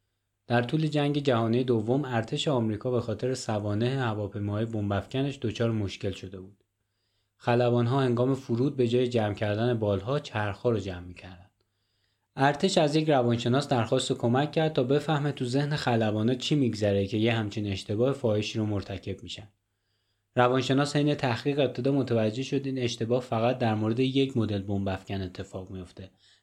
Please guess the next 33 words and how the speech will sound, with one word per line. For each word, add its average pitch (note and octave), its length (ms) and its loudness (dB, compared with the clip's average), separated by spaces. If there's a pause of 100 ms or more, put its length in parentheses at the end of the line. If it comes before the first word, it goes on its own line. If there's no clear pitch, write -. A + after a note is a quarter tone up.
(120)
نه C3 80 0
همهٔ G#2+ 360 0
بمب G2 260 -2
افکن‌ها. F2+ 600 -12 (460)
و B2+ 100 2
خلبان‌ها A#2 720 2
همگی B2+ 420 0
تو C3 120 -8
کارشون B2+ 420 -2
خبره A2+ 400 0
و C3 40 0
آموزش G2 640 -2
دیده G2 200 -4
هستن. F#2 360 -10 (800)
پس C#3+ 220 0
مشکل D3 280 2
باید D#3 260 2
جای D3 180 4
دیگه‌ای A2 360 2
باشه. - 340 -10 (680)
بعد D3 200 2
از E3+ 140 2
بررسی‌ها C3 480 2
مشخص C3 500 2
شد D3+ 160 0
مشکل C3 420 2
در C3+ 140 2
طراحی A2+ 600 0
کابین B2 440 2
این C#3 200 2
بمب G#2 200 0
افکن‌ها F#2+ 500 -4
بود. F#2 180 -14